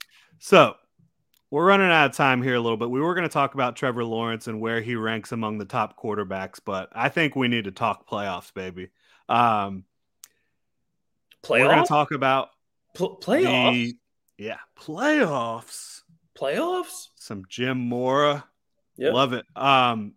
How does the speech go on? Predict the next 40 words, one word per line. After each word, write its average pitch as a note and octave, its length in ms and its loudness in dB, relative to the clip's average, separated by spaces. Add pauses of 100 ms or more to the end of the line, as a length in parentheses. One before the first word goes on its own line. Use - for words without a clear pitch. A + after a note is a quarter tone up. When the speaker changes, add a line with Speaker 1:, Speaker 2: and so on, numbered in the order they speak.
(1600)
Speaker 1:
we're D#3 120 0
gonna G3 100 0
talk G#3 180 4
about, B2+ 120 -14
do D3+ 180 2
the F3+ 100 6
Jaguars D3 500 2
make C#3 180 -4
the C#3+ 80 -14
playoffs? C#3+ 420 -6
We're A#2 100 -8
gonna C#3 140 -4
make C3+ 220 -2
our B2+ 100 -2
predictions A#2 600 -6
here. C#3+ 260 0
So C3+ 220 -2
the B2+ 140 0
road D#3+ 480 0
to C#3 120 -4
the A#2 120 -4
playoffs. G2 760 -8 (460)
The A#2 100 -6
Jaguars D#3+ 920 -2
are G#2+ 160 -6
five A#2 380 0
and F3 100 -2
eight. D3 220 -4 (1120)
They're C3+ 200 0
in B2 80 -4
second C3+ 340 -6
place C#3+ 260 -2
in C#3+ 80 -6
the C3+ 60 -4
A B2+ 120 -2
F B2+ 80 -6
C C#3 140 -8
South. A2 320 -6 (800)
The B2 120 -2
Titans B2 840 -2